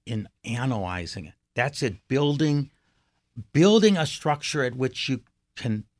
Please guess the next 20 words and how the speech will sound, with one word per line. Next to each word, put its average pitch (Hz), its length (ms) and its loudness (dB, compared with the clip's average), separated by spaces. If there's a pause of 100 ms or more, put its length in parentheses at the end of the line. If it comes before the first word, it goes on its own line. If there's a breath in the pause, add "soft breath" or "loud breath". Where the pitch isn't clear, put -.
(120)
think 175 320 -2
about 139 340 -2
the 123 100 -4
markets. 107 500 -2
And 127 220 -2
then 175 240 2
when 156 120 2
a 139 60 0
new 147 300 0
situation 143 640 -4
comes 120 340 -6
up, 107 260 -4 (280 loud breath)
you'll 120 140 0
have 127 200 -2
a 117 60 -6
structure - 460 -6
to - 200 -14
analyze 98 560 -6
it 98 80 -12
in. 98 160 -14